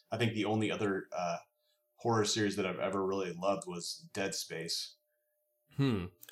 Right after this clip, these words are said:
Speaker 2: I've never played any of those, but I'm interested.
Speaker 1: Oh, or Alien Isolation. That one holds a special place in my heart. That,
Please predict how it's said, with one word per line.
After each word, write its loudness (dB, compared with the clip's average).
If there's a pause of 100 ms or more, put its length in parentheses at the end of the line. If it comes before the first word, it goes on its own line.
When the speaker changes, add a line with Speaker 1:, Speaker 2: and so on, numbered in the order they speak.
Speaker 2:
I've 2
never 4
played 0
any 2
of -4
those, -2
but -4
I'm -2
interested. -4 (1120)
Speaker 1:
Oh, 6 (220)
or 6
Alien 6
Isolation. 2 (120)
That 4
one 2
holds 0
a 2
special -2
place 0
in -4
my 0
heart. 0 (420)
That, 8